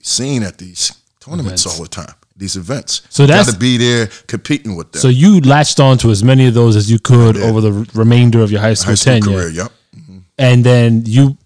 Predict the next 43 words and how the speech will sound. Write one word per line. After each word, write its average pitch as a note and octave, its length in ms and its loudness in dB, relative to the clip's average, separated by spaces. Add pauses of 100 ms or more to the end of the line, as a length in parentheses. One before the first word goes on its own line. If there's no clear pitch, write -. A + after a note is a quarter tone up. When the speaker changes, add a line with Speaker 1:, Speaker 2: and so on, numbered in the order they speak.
(120)
Speaker 2:
do C3 120 2
you, D3 200 4
so - 140 0
you B2+ 140 2
credit C#3 420 2
that A#2+ 240 0
with A#2+ 420 -2
the A2+ 480 -2
opportunity B2 720 0
to A2+ 80 2
be C3 560 2 (320)
heavily, A#2+ 480 2
more B2 260 2
widely A#2+ 380 0
recruited A2 500 -2
than, G2+ 380 -4
I G#2 100 -12
guess, A2+ 220 -4
in A2 120 -2
your G#2+ 200 -2
particular G2 480 -8
region. F2 400 -6 (440)
Otherwise, C3 500 4
it A2+ 120 -2
probably A#2 280 0
wouldn't A#2+ 260 -2
have C3+ 80 -2
happened, C#3 240 -4
would C3+ 140 -4
you C#3+ 40 -6
say? E3+ 140 -4
Speaker 1:
Yeah, G#3+ 400 -2
absolutely. D3+ 720 -6
I B2+ 120 -2
would C#3+ 120 -2
have C3 100 -8
just C3 240 -6
been, C3+ 200 -6
like, A#2 260 -8 (280)
Speaker 2:
The A#2 100 0
local B2+ 300 2
Speaker 1:
the G#2+ 60 -2
Speaker 2:
guy. G#2 60 -6